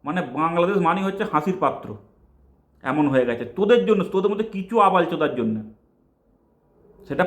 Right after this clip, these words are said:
পার্সেন্টেজটা বেশি কিন্তু তোদের জন্যে। আচ্ছা শোন না ভাইরা, তোদেরকে একটা কথা বলছি, আহ, তোদেরকে শেখ হাসিনার পরিবর্তে যদি আমরা অন্য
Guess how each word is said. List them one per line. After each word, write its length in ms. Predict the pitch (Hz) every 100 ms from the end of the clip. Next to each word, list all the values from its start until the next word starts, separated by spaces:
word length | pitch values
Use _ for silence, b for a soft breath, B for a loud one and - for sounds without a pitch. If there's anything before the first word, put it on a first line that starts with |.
| 160
পার্সেন্টেজটা 560 | 165 220 214 233 240 190
বেশি 160 | 202 220
কিন্তু 140 | 214 190
তোদের 160 | 196 165
জন্যে। 220 | 147 110 104 - _ _ _ _ _ _ _ -
আচ্ছা 140 | 214 214
শোন 120 | 208
না 60 | 220 147
ভাইরা, 240 | 165 185 - B B B
তোদেরকে 260 | - 170 185 165
একটা 180 | - 185 165
কথা 160 | 160 170
বলছি, 240 | 147 - 110 - b b b
আহ, 440 | 123 120 117 117 110 110
তোদেরকে 360 | 143 175 190 202 190 135 -
শেখ 200 | 175 185 185
হাসিনার 360 | 190 220 214 208
পরিবর্তে 380 | 208 208 214 220 214
যদি 120 | 214 196
আমরা 220 | 190 202 202 196 190 - 175
অন্য 160 | 185